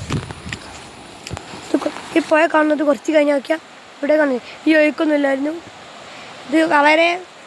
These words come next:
വേനലാകുമ്പോൾ ഇവിടെ ഒരു പാറയുണ്ട്, കാണുന്നില്ല, മൂടപ്പെട്ടിട്ടുണ്ട്. വേനലാകുമ്പോൾ ഒക്കെ അത്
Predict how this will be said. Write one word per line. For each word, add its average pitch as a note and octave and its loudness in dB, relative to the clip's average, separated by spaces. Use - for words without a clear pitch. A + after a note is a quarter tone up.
വേനലാകുമ്പോൾ E4 2
ഇവിടെ A3 -4
ഒരു D#4+ -6
പാറയുണ്ട്, D4 2
കാണുന്നില്ല, C#4 2
മൂടപ്പെട്ടിട്ടുണ്ട്. C4 0
വേനലാകുമ്പോൾ D#4 4
ഒക്കെ D4 0
അത് C#4 4